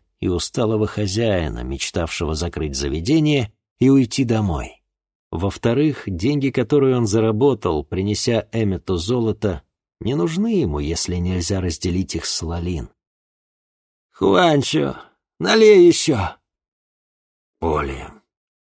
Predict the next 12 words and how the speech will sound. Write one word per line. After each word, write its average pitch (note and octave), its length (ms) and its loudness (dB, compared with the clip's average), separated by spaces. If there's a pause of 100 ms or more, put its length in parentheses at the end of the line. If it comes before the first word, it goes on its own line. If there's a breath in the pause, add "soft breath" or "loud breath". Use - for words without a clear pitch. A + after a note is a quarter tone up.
нет, F2+ 500 -2
прости», - 720 -4 (480)
отозвался C2+ 640 -6
тот, G2 280 -6
перетирая E2+ 560 -4
последние D2 600 -6
кружки. - 520 -12 (760)
«Тебе A#2 420 2
пора C3+ 360 4
домой». F#2+ 600 2 (520)
«Что, E3+ 680 0 (380)
домой?» A3+ 840 2